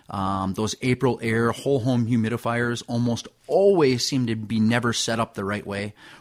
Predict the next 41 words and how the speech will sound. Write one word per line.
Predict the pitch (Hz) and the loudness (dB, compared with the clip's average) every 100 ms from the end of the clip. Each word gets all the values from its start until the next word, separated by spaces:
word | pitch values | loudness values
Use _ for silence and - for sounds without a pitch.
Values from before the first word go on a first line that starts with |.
| - | -6
or | 104 104 | -2 2
aren't | 123 117 | 4 4
adjusted | 90 104 110 - 117 | 0 -2 0 0 -2
the | 110 | 0
right | 110 110 | -2 -2
way. | 101 104 | -4 -6
In | 104 107 101 | -4 -4 -4
fact, | 113 110 - | -2 -4 -4
I | 104 | -6
wish | 113 - | -6 -4
most | 110 110 | -4 -4
people | 123 113 110 | -6 -6 -6
just | 107 - | -6 -8
turn | - 110 | -2 -2
them | 104 98 | 0 -2
off, | 98 117 - - - _ - - | -4 -4 -10 -20 -20 _ -20 -14
especially | - 113 - 117 | -6 -6 -2 -2
in | |
the | 98 | -2
wintertime. | 104 113 - 123 123 131 117 | -4 -4 -4 -4 -4 -8 -10
But, | 107 104 - | -8 -8 -8
uh, | 104 101 98 101 - - - _ | -6 -4 -6 -10 -20 -20 -20 _
you | - | -8
know, | 104 110 | -4 -4
you | - 107 | -4 -2
need | 113 104 | -2 -4
to, | - 113 107 101 | -2 -2 -2 -6
to, | 117 110 110 | -12 -10 -6
again, | 110 113 92 - _ | -4 -4 -6 -10 _
it's | - - | -12 -6
about | 123 127 | -4 -4
taking | 147 151 131 | -4 -4 -4
a | |
look | 117 117 | -4 -6
at | 113 | -8
the | 117 107 104 - | -6 -6 -6 -8
entire | 92 92 - 117 107 | -10 -10 -6 -6 -6
house | - 104 90 - | -6 -8 -8 -10
as | 101 95 | -10 -12
a | |
whole. | - 90 - | -12 -14 -14